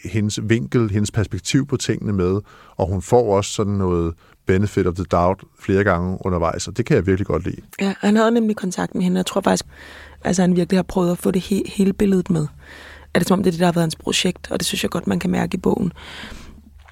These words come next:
Speaker 2: At det har ikke været at frame nogen, det har ikke været at fordømme nogen. Det har været at prøve at få det fulde billede med alt, hvad det er, og alt, hvad det har indeholdt.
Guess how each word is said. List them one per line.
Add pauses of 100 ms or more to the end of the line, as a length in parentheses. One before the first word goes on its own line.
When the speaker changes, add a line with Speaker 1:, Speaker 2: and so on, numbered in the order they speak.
(140)
Speaker 2:
At
det
har
ikke
været
at
frame
nogen,
det
har
ikke
været
at
fordømme
nogen. (540)
Det
har
været (140)
at
prøve
at
få
det
fulde
billede
med
alt,
hvad
det
er, (160)
og
alt,
hvad
det
har
indeholdt.